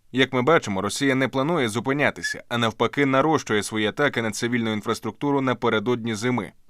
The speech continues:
Екстрена синхронізація об'єднаної енергетичної системи України з континентальною європейською мережею,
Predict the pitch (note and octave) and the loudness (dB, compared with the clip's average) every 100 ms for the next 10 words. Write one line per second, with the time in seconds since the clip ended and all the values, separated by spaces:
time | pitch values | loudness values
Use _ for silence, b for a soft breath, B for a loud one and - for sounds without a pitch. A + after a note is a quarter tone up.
0 | _ - E3 - D3+ C3+ C#3+ A#2+ C3+ C3 | _ 0 0 2 2 2 0 -2 -2 0
1 | C3+ D3+ A2 A#2 G#2 A2 B2+ A#2+ A#2 A2+ | 4 4 2 0 0 0 0 0 -2 -2
2 | A2 G#2+ A#2+ C#3 - B2 B2 G#2+ B2+ A#2 | -2 -2 -4 -4 -4 -4 -4 -2 0 0
3 | G#2+ A#2 B2+ C3+ G#2+ - A2+ A2 A2 A2 | 0 0 0 0 -2 -4 -6 -4 -4 -2
4 | C3 B2+ A#2 A2+ A2+ A2+ A#2+ G#2 A#2 A2 | 0 0 -2 0 0 0 -2 -2 -2 0
5 | A2 A2+ B2 E3+ D3 | 2 0 0 0 -2